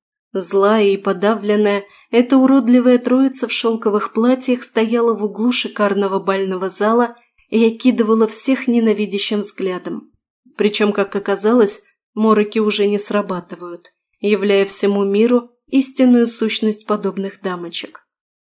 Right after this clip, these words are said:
На этом же свадебном торжестве Дин сделал подарок Лангерину, наделив его титулом графа и поместьем со слугами, так что мой рыжик теперь стал именоваться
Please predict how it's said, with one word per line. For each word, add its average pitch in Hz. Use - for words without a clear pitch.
На 214
этом 262
же 240
свадебном 226
торжестве 196
Дин 202
сделал 190
подарок 196
Лангерину, 196
наделив 202
его 185
титулом 185
графа 208
и 202
поместьем 196
со 180
слугами, 233
так 339
что -
мой 254
рыжик 269
теперь 240
стал 226
именоваться 220